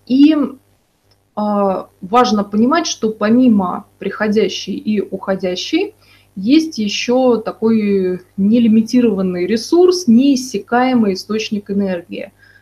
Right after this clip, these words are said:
который находится, естественно, в предназначении. То есть есть какие-то дела, которые каждый из нас может делать, несмотря ни на что, несмотря ни на какую усталость, и получать от этого колоссальное удовольствие.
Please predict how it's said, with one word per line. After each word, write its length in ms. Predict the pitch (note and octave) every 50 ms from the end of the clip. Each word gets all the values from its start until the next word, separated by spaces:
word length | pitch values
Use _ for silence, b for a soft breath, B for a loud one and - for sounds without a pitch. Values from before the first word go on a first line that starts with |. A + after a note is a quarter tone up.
| b b
который 320 | - A3 A3+ F4+ F4 D#4+
находится, 760 | B3+ A3 G#3 G#3 - - C#4 D4+ C#4 C#4 C#4+ - - - A#3+
естественно, 880 | A3 F#3+ E3+ - - - G#3 A3+ A3 - - A#3 A3+ A#3 A#3 A3+ A3+ A3+
в 140 | A3+ - _ -
предназначении. 1040 | - G3 G3+ G3 G3+ G3+ F#3+ F#3+ F#3+ F#3 F#3 - - F#3+ F3 F3 E3 - - - _ _ _ _ _ _ _ _ _ _ _ _ _
То 80 | F3 F3+
есть 180 | F3+ F3+ -
есть 300 | A3+ B3 B3+ B3+ B3+ -
какие-то 440 | - F#3+ F#3+ - A3 G#3 G3+ - F#3
дела, 320 | F3 F#3 G#3 A#3 C4+ D#4+
которые 360 | D#4+ C#4+ A3+ - G3 F#3+ G3 F#3+
каждый 560 | - - A3+ A3 G#3 G3+ F#3 E3+ E3 F3 D#3
из 300 | - - F3+ F3 F3 G3
нас 560 | G#3 A#3+ C4+ D4+ F4+ F4+ - - - - _ _ G3+
может 520 | F#3+ G3+ A3 A3+ A3+ A3 F#3 F#3+ F3 - - - - - -
делать, 800 | - A#3+ C#4 D4+ D4 C#4+ C#4 C4 B3+ - - - - - - _ _
несмотря 600 | - F3+ G#3 G#3+ - - G#3+ A3 - A#3 A#3+ A3 G3+
ни 100 | F#3 F#3
на 160 | F3+ F3+ F#3+
что, 840 | F#3+ - - - - - D#4 D#4+ D#4 D4+ C#4+ C4 B3 A#3+ A3+ A3+ A3 G#3
несмотря 560 | G3+ G3+ G3 G3 G3 G3 G#3 G3+ G3 A3 G#3+
ни 80 | G3+ F#3+
на 120 | F#3 F3+
какую 340 | - G3 G3 - A3+ G3+ G3
усталость, 540 | G#3+ A3 A3 - C#4+ D4+ E4 D#4+ D4 C#4+ - -
и 60 | - F3+
получать 440 | - F3 F#3 F#3 - B3+ C4+ C#4
от 140 | F#3 - -
этого 220 | G3+ - A3 F#3+ E3+
колоссальное 640 | - - E3 - - - - G#3 G#3+ G#3 G3+ F#3+
удовольствие. 680 | F#3 F3+ F3+ F3 E3+ E3 - - - _ - - -